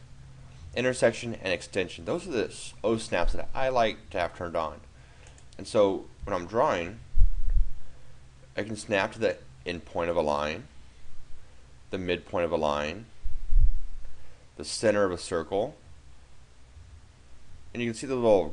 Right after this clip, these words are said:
green things are coming up. Though that's for the tracking. But I don't have, like, the quadrant. So if I wanted to start a line right here at the quadrant of the circle,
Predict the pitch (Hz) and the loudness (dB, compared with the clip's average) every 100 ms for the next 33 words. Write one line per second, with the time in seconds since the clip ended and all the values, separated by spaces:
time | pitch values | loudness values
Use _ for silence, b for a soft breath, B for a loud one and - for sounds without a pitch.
0 | - 104 110 117 113 107 90 87 98 78 | -6 -6 -4 -4 -6 -8 -10 -10 -10 -4
1 | 113 139 156 - - - 107 - 98 95 | -2 -2 -4 -16 -14 -8 -8 -4 -6 -6
2 | - - B B B B - 98 - - | -10 -20 B B B B -4 -2 -2 -4
3 | 131 151 139 - 147 147 127 127 - - | -2 -2 -4 -8 -8 -6 -6 -10 -20 -18
4 | - 120 - - 113 120 120 95 - - | -10 -10 -10 -10 0 2 2 -2 -10 -10
5 | 104 123 151 160 120 104 107 101 95 101 | -4 -2 0 0 -2 -2 0 0 0 0
6 | 87 73 107 - - - 123 165 139 95 | -2 -6 -10 -12 -14 -8 -4 -4 -6 -10
7 | 76 - 73 85 90 | -10 -10 -6 -6 -6